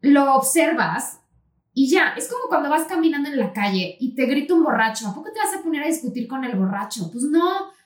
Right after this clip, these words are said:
¿A poco le vas a decir, "No, tú, ¿por qué me gritas?"? Te vas a pasar de largo y ya, ya sabes que el güey está borracho, que no sabe lo que está diciendo, no es relevante, te sigues.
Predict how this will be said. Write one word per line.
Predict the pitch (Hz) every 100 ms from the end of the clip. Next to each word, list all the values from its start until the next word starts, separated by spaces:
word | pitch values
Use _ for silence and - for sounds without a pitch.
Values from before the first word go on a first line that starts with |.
| _
¿A | 269
poco | 320 320
le | 381
vas | 277
a |
decir, | 269 320 370
"No, | 453 453 453
tú, | 453 440
¿por | 440 427
qué | 427
me | 427
gritas?"? | 381 330 233 262
Te |
vas | 262 330
a | 403
pasar | 220 220 247 277 -
de | 214 190
largo | 185 208 254 302
y | 285
ya, | 403 269
ya | 254
sabes | 320 330
que | 269
el | 214
güey | 240
está | 277 220 208
borracho, | 240 220 170 - 214
que | 214
no | 226
sabe | 269 311
lo | -
que | 196
está | 190 214
diciendo, | 214 196 170 208 220
no | 269 294
es | 330
relevante, | 440 311 208 190 190 240 - -
te | 214
sigues. | - 285 214 - -